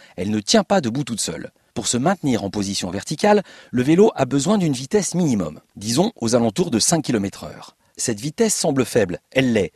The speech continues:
mais pour la conserver dans une très forte pente, il faut dépenser une énergie considérable que seuls les sportifs très entraînés ont sous la pédale, si j'ose dire.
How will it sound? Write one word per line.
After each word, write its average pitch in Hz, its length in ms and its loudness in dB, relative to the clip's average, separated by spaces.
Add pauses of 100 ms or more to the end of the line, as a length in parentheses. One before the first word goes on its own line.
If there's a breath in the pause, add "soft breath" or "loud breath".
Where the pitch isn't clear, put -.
(220 soft breath)
mais 110 120 -2
pour 226 180 -2
la 180 100 2
conserver 135 460 0
dans 113 120 0
une 101 180 -2
très - 180 -2
forte 123 300 -6
pente, 220 340 0 (320 loud breath)
il 165 120 -2
faut 175 180 -2
dépenser 180 460 0
une 165 120 0
énergie 147 360 2
considérable 123 760 0 (300 loud breath)
que 113 120 -4
seuls 131 320 2
les 104 80 2
sportifs - 520 -2
très 196 240 0
entraînés 131 480 0
ont 165 200 4 (140 soft breath)
sous - 180 -4
la 139 100 2
pédale, 110 340 0
si - 120 -4
j'ose 104 180 -2
dire. 85 320 -12